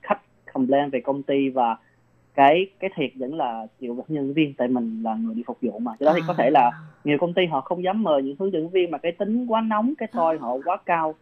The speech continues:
Speaker 2: À.
Speaker 1: Đó thì cũng rất là ảnh hưởng về tương lai của các bạn.
Speaker 2: Ồ,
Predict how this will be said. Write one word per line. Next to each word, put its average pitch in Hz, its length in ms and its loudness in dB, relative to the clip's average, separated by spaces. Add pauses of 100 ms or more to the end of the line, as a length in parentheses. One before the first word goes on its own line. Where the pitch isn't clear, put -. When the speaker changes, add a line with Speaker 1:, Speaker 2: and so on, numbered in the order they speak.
(160)
Speaker 2:
À. 254 60 -8 (140)
Speaker 1:
Đó 170 120 -4
thì 131 60 -6
cũng 127 140 -8
rất 190 120 -2
là 147 80 0
ảnh 139 140 -2
hưởng 131 200 -4
về 147 180 -4
tương 143 140 -2
lai 135 180 0
của 127 80 -10
các 151 140 -8
bạn. 110 160 -8 (500)
Speaker 2:
Ồ, 180 140 -4